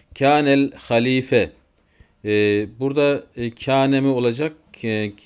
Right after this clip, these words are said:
kânet mi olacak? Şimdi normalde, e, halife, e, müennes gibi bir, e, görünüşü var ama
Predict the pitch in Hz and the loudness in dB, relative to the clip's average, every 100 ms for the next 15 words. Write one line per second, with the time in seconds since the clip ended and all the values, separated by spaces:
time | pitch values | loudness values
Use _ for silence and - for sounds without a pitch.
0 | 104 - 120 120 123 - 117 101 98 110 | -14 -4 -2 0 -2 -4 -4 -4 -4 -4
1 | 151 151 _ - _ - 117 123 135 139 | -6 -8 _ -20 _ -8 -4 -2 0 0
2 | 135 147 147 - 107 - 120 131 131 139 | 2 2 0 -2 -8 -4 -2 0 -2 0
3 | 143 165 - _ _ _ _ - 104 104 | 0 -2 -10 _ _ _ _ -8 -4 -2
4 | 104 107 113 120 120 120 123 - - 113 | -2 -4 -2 0 0 -2 -4 -8 -10 -6
5 | 110 107 101 - - 101 101 101 92 - | -4 -2 -4 -8 -8 -6 -4 -6 -8 -14
6 | 110 101 107 110 107 - 113 143 - 107 | -16 -4 -2 -2 -4 -4 -2 -2 -4 -8
7 | 110 135 160 | -6 -6 -6